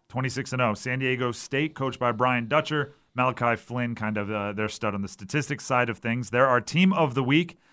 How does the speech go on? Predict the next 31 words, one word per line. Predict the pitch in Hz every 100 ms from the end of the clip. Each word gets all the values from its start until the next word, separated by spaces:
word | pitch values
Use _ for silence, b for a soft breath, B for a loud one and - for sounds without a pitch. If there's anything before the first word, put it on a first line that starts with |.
| _ -
As | 160 160
always, | 170 165 123
the |
team | 117 160
of | 147
the | 139
week | 147 -
every | 175 180 170
week | 123 113 - -
could | 135
be | 120 117
Louise | 113 120
Baker | - 113 107 113
and | 104
her | 110
team | - 107
over | 107 98
at | 101 113
N | 107
R, | 104 98 95 _
uh, | 107 95 92 85 _ _
over | 117 110
at, | 98 85 - _ _ _ -
uh, | 87
Louise | 87 120
Baker | 117 104 98
team | 107
at | 95
Long | 95 95
and | 82
Foster. | 127 131 - 78